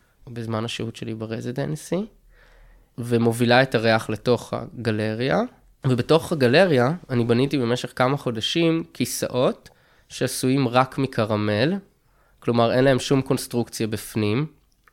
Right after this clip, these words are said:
כל כיסא היה משהו כמו מאה קילו סוכר, ולתוך הכיסא-, כאילו הם נראים, הם כיסאות בגודל אמיתי, חלקם אפילו קצת יחסית גדולים, אבל כאילו יש כיסאות כאלה, אמ, ולתוך הכיסאות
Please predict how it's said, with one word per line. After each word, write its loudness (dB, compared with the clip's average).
כל 0
כיסא 0
היה -2
משהו -8
כמו -2
מאה 4
קילו -2
סוכר, 2
ולתוך 2
הכיסא-, -4
כאילו 2
הם 2
נראים, 2
הם 0
כיסאות 2
בגודל 4
אמיתי, 2
חלקם 2
אפילו -4
קצת -6
יחסית -4
גדולים, 2
אבל -8
כאילו -14
יש -8
כיסאות -6
כאלה, 4
אמ, 6
ולתוך 2
הכיסאות -2